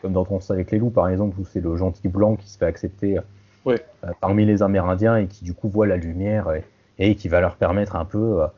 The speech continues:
Speaker 1: d'être acceptés dans la société. Mais bon, enfin, ça reste toujours quand même des, euh, des personnages qu'on fout, euh, qu'on fout à l'écart.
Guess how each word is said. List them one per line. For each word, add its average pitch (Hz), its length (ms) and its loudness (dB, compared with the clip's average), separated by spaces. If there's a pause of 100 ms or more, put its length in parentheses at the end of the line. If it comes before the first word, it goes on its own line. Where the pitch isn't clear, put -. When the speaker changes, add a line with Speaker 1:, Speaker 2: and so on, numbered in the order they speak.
(200)
Speaker 1:
d'être 90 280 -4
acceptés 110 560 -2
dans 95 100 0
la 87 100 2
société. 98 400 -6
Mais 92 120 -6
bon, 95 160 -6
enfin, 87 280 -8
ça 85 140 -10
reste 82 160 -8
toujours 92 300 -6
quand 90 100 -6
même 92 160 -4
des, 92 220 -6
euh, - 100 -6 (760)
des 90 100 2
personnages 98 440 2
qu'on 85 160 -6
fout, 90 300 -4
euh, 78 200 2 (360)
qu'on 98 120 -2
fout 92 220 0
à 87 40 4
l'écart. 101 380 0